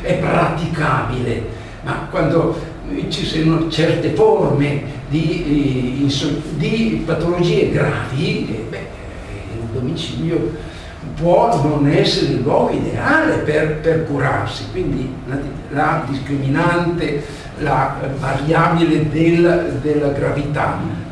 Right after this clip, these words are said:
ma anche la logistica, gli spazi, perché non tutti hanno delle case così confacenti, senza barriere architettoniche, senza barriere d'uso, eh, insomma, dove si può giostrare, possono giostrare i vari operatori che entrano,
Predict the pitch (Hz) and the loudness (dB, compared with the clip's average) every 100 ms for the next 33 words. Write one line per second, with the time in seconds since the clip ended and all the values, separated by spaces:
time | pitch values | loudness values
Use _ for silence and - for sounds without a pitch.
0 | - 151 160 151 151 156 123 120 - 131 | -4 0 2 2 2 2 2 -2 -2 -4
1 | 123 120 - - - 110 - - - - | -4 -2 -2 -4 -4 -6 -6 -4 -2 0
2 | - - 123 120 - 135 120 110 123 139 | 0 -4 -6 -8 -10 -10 -8 -6 -2 -2
3 | 156 151 170 165 - - 123 143 151 151 | -2 -2 -2 -4 -4 -6 -4 0 2 0
4 | 151 - - 156 156 165 165 165 156 160 | -2 -8 -10 -2 4 6 6 6 4 2
5 | 170 170 151 143 135 135 143 139 170 165 | 2 0 0 0 -2 -2 -4 -2 -2 -2
6 | 135 - - 107 107 123 - - - 113 | -4 -4 -4 -4 -4 -4 -4 -6 -8 -8
7 | - 110 160 - - - 147 151 - 123 | -6 -2 0 0 -2 -4 -6 -4 -2 -2
8 | 117 123 - 135 175 160 - - - - | -2 -4 -4 -2 0 2 2 0 -4 -8
9 | - - - - - - 170 - 165 147 | -4 -4 -4 -6 -8 -2 0 2 2 2
10 | 143 147 - - 180 170 170 175 160 - | 2 -2 -4 2 4 6 6 4 2 -2
11 | - 170 180 165 165 - 156 160 185 185 | -2 2 2 4 2 0 2 4 4 4
12 | 180 - 185 165 165 - - 165 160 156 | 4 2 2 2 4 2 2 2 2 2
13 | 143 143 143 143 147 143 175 147 143 143 | 2 2 2 2 2 0 2 0 2 2
14 | 165 165 - | 2 2 -2